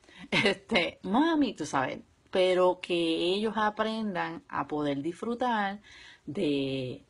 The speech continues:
de la lectura de esa manera, de que sea algo que se adentren y por ese adentrarse lo puedan expresar y se sabe que lo comprendieron. O sea, una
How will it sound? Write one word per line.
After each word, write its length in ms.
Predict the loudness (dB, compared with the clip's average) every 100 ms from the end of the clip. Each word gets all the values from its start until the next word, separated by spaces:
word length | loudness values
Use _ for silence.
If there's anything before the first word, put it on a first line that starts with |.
| 0
de 120 | 2
la 120 | 2
lectura 580 | -4 -8 2 4 4 2
de 220 | 0 -4
esa 180 | -2 0
manera, 540 | 0 0 0 -2 -6 _
de 120 | -8 -4
que 140 | -4
sea 380 | -2 2 2 2
algo 540 | 2 2 2 0 0 0
que 440 | -4 -2 -4 -8 _ _
se 320 | -18 -12 -6 -4
adentren 840 | -2 0 2 2 0 -2 -4 -8 -10
y 120 | -6 -2
por 180 | -2
ese 160 | -2 0
adentrarse 840 | 0 2 2 2 0 0 -4 -4 -10 _ _ _ _ _ _
lo 220 | 2 2
puedan 400 | 4 2 4 2
expresar 800 | -2 -6 -2 -2 0 2 2 0 -12 _ _ _ _ _ _ _ _ -20
y 160 | -10 -8
se 180 | -4 -4
sabe 360 | -4 -6 -6
que 100 | -4
lo 100 | -4
comprendieron. 840 | -2 -2 -2 -2 0 -2 -4 -10 -16 -8
O 100 | -6
sea, 260 | 0 0 0
una 360 | -2 0 0